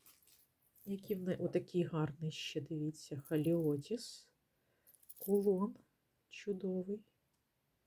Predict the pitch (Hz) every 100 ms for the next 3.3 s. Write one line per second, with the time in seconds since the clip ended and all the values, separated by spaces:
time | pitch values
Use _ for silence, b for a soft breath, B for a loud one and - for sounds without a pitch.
0 | _ _ _ _ _ _ _ _ _ -
1 | - 143 - 160 151 143 143 139 151 143
2 | 147 139 - 143 156 156 143 139 - 262
3 | - - -